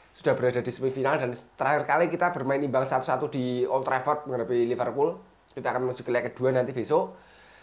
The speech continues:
Dan, eh, di Liga kita juga sudah berada di peringkat keempat sementara ini. Mampukah kita mempertahankan posisi empat?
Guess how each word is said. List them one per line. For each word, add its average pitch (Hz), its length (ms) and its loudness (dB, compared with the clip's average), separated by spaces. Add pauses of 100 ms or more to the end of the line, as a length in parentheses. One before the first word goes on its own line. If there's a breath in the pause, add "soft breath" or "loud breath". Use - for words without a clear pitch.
(240 loud breath)
Dan, 147 240 4 (480 soft breath)
eh, 156 160 4
di 156 160 2
Liga 151 240 2
kita 190 160 0
juga 175 240 2
sudah 139 320 -2
berada 135 320 0
di 135 80 -2
peringkat 160 400 0
keempat 180 480 0
sementara 143 320 2
ini. 139 240 2
Mampukah 143 480 -4
kita - 160 -4
mempertahankan 139 560 0
posisi 135 240 -6
empat? 147 400 0